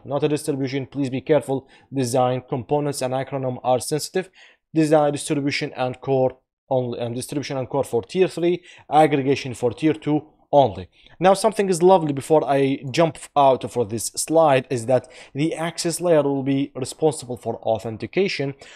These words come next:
while the distribution layer will be responsible for fast convergence. What is authentication? These switches will decide you are based on your device, based on something specific that I will tell you in chapter five,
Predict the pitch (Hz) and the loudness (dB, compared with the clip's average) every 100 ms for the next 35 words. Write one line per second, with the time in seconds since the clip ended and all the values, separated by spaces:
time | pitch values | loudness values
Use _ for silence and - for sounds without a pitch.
0 | 127 131 147 147 143 156 185 180 165 151 | -8 4 6 6 4 -2 -2 -2 -2 -2
1 | 165 156 151 143 139 135 - 131 123 123 | 0 2 2 0 -2 -4 -4 -6 -4 -6
2 | 113 123 120 _ _ _ - 151 139 - | 0 0 0 _ _ _ -4 2 4 2
3 | 139 127 131 117 120 - 143 170 165 165 | -4 0 0 0 -6 0 2 4 6 4
4 | 170 165 165 175 - 196 - _ - _ | 2 -4 -2 -2 -4 -8 -14 _ -20 _
5 | 151 202 208 151 - - 180 165 156 127 | -6 -2 -2 -4 -8 -2 -2 0 -2 -2
6 | 135 139 135 - 139 127 127 123 - _ | -2 -2 -4 0 2 2 2 -4 -14 _
7 | _ _ _ 135 180 156 135 135 - _ | _ _ _ 0 6 8 6 0 -10 _
8 | _ _ _ _ - 127 110 110 - - | _ _ _ _ 8 8 8 2 -4 -2
9 | 131 143 131 - - 135 127 123 117 113 | 2 2 2 -8 -6 -2 -2 -2 -4 -4
10 | 98 110 98 151 175 170 156 151 - - | -6 -6 2 4 6 4 4 2 -2 -4
11 | 123 117 113 120 - 135 120 - 123 117 | -6 -6 -10 -10 -8 -8 -8 -8 -8 -8
12 | - - 113 - 156 156 123 117 117 113 | -10 -8 -6 -4 -4 -2 -2 0 0 -2
13 | 127 123 113 123 120 - 117 - 156 160 | -4 -4 -4 -2 -2 -2 -4 2 4 4
14 | 156 | 0